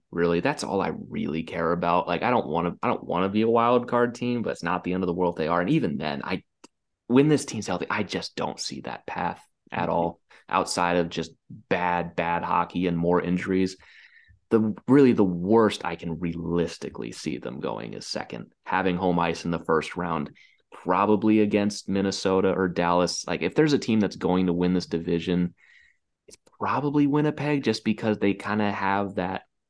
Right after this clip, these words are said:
new coach thing going right now. They're getting good production from everyone. They've got Connor Hellebuyck. If they can add a good defenseman at the deadline, I think that makes them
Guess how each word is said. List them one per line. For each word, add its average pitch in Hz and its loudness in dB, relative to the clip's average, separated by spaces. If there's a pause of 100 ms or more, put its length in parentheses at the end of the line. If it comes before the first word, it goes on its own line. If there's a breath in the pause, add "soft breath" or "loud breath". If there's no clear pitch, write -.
(140)
new 101 6
coach - -2 (140)
thing 95 0
going 92 4
right 90 0
now. 87 0
They're 85 2
getting 92 0
good 92 2
production 90 0
from 90 -2
everyone. 85 0
They've 82 -4
got 90 0
Connor 92 -2
Hellebuyck. 90 2 (440 loud breath)
If - -8
they 90 2
can 90 -2
add 95 0
a 101 4
good 98 0
defenseman 98 -2
at 90 -4
the 95 0
deadline, 95 -2
I 85 -6
think 87 -4
that 80 -6
makes 85 -6
them 87 -4